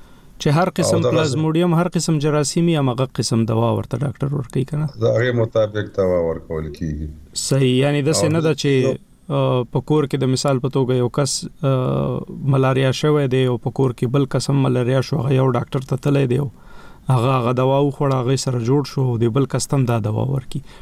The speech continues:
Speaker 1: ټیسټ به ضروري
Speaker 2: نه.
Speaker 1: کوي.
Speaker 2: ټیسټ به ضروري وي.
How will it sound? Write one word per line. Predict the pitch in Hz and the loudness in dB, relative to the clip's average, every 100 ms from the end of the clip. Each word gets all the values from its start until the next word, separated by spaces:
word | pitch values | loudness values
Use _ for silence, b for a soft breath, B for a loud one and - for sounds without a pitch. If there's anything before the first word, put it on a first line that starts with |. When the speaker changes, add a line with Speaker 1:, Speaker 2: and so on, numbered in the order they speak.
| B | B
Speaker 1:
ټیسټ | 165 160 - | -2 0 0
به | 131 | 0
ضروري | 113 120 110 107 | 0 0 0 0
Speaker 2:
نه. | 104 | 2
Speaker 1:
کوي. | 107 - - - B B B B B B B - | 0 -4 -12 -20 B B B B B B B -4
Speaker 2:
ټیسټ | 113 - | -2 0
به | 101 | 0
ضروري | 90 90 90 87 | 0 0 0 -2
وي. | 78 | -4